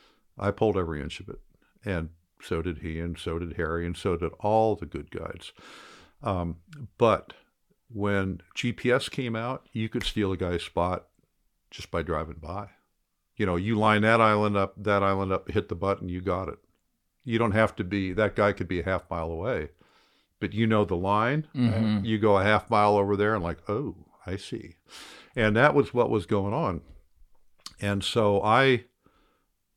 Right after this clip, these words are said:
Speaker 1: I got angry, I got resentful, and I, I'll say this, I'm, I'm glad I never said anything to anybody. I was internally angry.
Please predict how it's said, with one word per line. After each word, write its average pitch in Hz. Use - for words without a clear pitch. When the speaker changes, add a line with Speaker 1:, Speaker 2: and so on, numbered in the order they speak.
Speaker 1:
I 123
got 131
angry, 95
I 104
got 104
resentful, 90
and 101
I, -
I'll 92
say 98
this, 82
I'm, 87
I'm 90
glad 107
I 95
never 90
said 107
anything 135
to 113
anybody. 107
I 101
was 90
internally 95
angry. 80